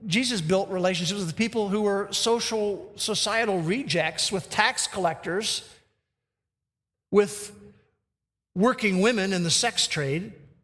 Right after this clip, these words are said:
Jesus did all of that without affirming their choices. And so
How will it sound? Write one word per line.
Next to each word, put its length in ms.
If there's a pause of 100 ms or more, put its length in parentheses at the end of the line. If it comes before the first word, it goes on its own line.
(120)
Jesus 560
did 360
all 200
of 80
that 440
without 340
affirming 560
their 320 (500)
choices. 720
And 100
so 460